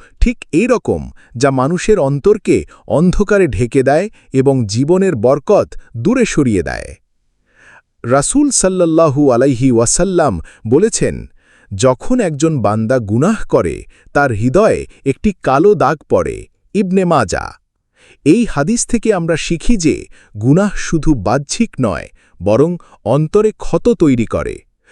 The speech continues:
প্রতিদিনের ছোট ছোট পাপ, যেমন মিথ্যা বলা, গীবত করা, চক্ষু চোরা, সময় অপচয়, অহংকার, সবই মানুষের জীবনকে ধীরে ধীরে ধ্বংসের পথে নিয়ে যায়। একজন সত্যিকারের মুমিনের জীবন শুরু হয়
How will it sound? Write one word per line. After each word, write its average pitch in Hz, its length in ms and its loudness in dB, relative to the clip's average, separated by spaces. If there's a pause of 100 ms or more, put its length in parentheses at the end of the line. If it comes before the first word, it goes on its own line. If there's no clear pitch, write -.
(180)
প্রতিদিনের 220 520 2
ছোট - 300 -2
ছোট 196 280 -2 (120)
পাপ, 101 400 -2 (280)
যেমন 147 320 0
মিথ্যা 143 420 -2
বলা, 95 380 -2 (380)
গীবত 175 360 0
করা, 76 400 -2 (260)
চক্ষু - 440 0
চোরা, 98 440 0 (240)
সময় 208 460 0
অপচয়, 143 600 0 (260)
অহংকার, 113 680 -2 (260)
সবই 175 360 0
মানুষের 165 540 0
জীবনকে 139 480 0
ধীরে 143 360 0
ধীরে 151 280 0
ধ্বংসের 160 480 -2
পথে 110 300 -2
নিয়ে 113 260 2
যায়। 69 340 -6 (640)
একজন 123 360 0
সত্যিকারের 220 760 -2
মুমিনের 175 500 2
জীবন 165 300 0
শুরু 151 300 2
হয় 135 280 0